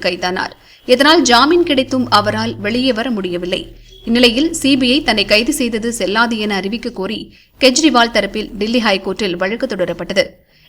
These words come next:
இந்த வழக்கை விசாரித்த ஹைகோர்ட் தகுந்த ஆதாரங்களின் அடிப்படையிலேயே சி பி ஐ-யால் அவர் கைது செய்யப்பட்டுள்ளார். கெஜ்ரிவாலின் கைது நடவடிக்கைக்கு தடை விதிக்க முடியாது என தீர்ப்பளித்தது.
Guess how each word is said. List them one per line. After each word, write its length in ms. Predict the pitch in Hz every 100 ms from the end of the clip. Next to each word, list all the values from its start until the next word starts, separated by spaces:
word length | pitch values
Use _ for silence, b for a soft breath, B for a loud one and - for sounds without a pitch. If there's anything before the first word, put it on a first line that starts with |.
| -
இந்த 140 | 247 233
வழக்கை 260 | 254 330 359 320
விசாரித்த 420 | 320 240 240 233 226
ஹைகோர்ட் 480 | 226 240 247 262 214
தகுந்த 240 | 240 294 233
ஆதாரங்களின் 580 | 233 254 254 226 226 208
அடிப்படையிலேயே 720 | 185 233 226 208 185 185 214 262 -
சி 100 | 240 294
பி 80 | 285 214
ஐ-யால் 300 | 202 214 - 190
அவர் 200 | 196 -
கைது 220 | 185 233 262
செய்யப்பட்டுள்ளார். 600 | 214 202 190 180 170 - - b b b -
கெஜ்ரிவாலின் 600 | 285 339 349 311 285 277
கைது 180 | 226 262 254
நடவடிக்கைக்கு 540 | 220 240 214 214 208 277 277
தடை 180 | 196 262
விதிக்க 200 | 277 277 226
முடியாது 420 | 208 214 214 202 180
என 100 | 220 262
தீர்ப்பளித்தது. 540 | 220 202 175 175 175